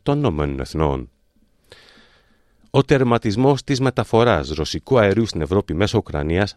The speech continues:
αποτελεί μία από τις μεγαλύτερες ήττες της Μόσχας, δήλωσε ο Ουκρανός πρόεδρος Βολοντίμιρ Ζελένσκι, καταγγέλλοντας κοινικό ενεργειακό εκβιασμό από πλευράς Ρωσίας. Το Κίεβο και η Μόσχα, με χωριστές ανακοινώσεις τους,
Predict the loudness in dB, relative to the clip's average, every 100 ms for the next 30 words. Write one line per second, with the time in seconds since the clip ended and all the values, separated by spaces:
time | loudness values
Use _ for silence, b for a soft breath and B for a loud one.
0 | -12 -4 -4 -2 -2 0 0 -2 -4 -4
1 | -4 -4 -2 -4 -4 -6 -6 -6 -4 -4
2 | -2 -6 -6 _ _ -6 -2 0 0 0
3 | -2 -2 -4 0 0 0 -2 -6 -6 -2
4 | 0 0 -2 -2 -2 -2 -2 -6 -12 -14
5 | _ b b b -8 -6 -6 -2 0 0
6 | 0 -2 -2 _ _ _ -6 -6 -4 0
7 | 0 -2 -4 0 0 -2 -4 -2 -2 -2
8 | 0 -2 0 -2 -2 -4 -2 -2 -2 -4
9 | -6 -8 -2 -2 -2 -6 -14 b b b
10 | b b _ -2 0 0 0 -2 0 2
11 | 0 -2 -6 -4 -6 -6 -4 -2 -2 -4
12 | -6 -6 -6 -6 -6 -4 -4 -6